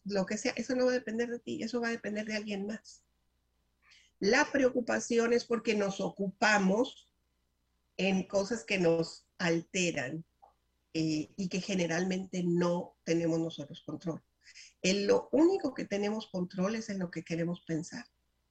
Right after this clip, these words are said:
y, por lo tanto, en lo que queremos sentir. ¿Ok? Si al momento que dices, "Ok, voy a recibir un, un resultado, agradezco por el resultado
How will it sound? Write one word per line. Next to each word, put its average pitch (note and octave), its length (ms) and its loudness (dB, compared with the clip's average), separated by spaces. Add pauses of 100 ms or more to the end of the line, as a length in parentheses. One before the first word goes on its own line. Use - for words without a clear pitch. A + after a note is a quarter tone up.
(180)
y, G3+ 120 0
por A#3+ 200 6
lo B3+ 140 4
tanto, A3 580 -2
en F#3+ 120 -4
lo E3+ 80 -6
que E3 120 -4
queremos D#3+ 640 -2
sentir. - 560 -2 (920)
¿Ok? F#3 200 -4 (1700)
Si A3+ 220 0
al G#3+ 120 0
momento B3 380 4
que G#3+ 100 0
dices, G3+ 300 -2
"Ok, F#3+ 200 4 (120)
voy G#3 100 0
a G#3+ 60 2
recibir F#3 440 -2
un, F#3+ 320 -2
un F3+ 200 0
resultado, G3 680 -2
agradezco G3+ 840 2
por B3 120 0
el G#3 120 -6
resultado F3+ 720 0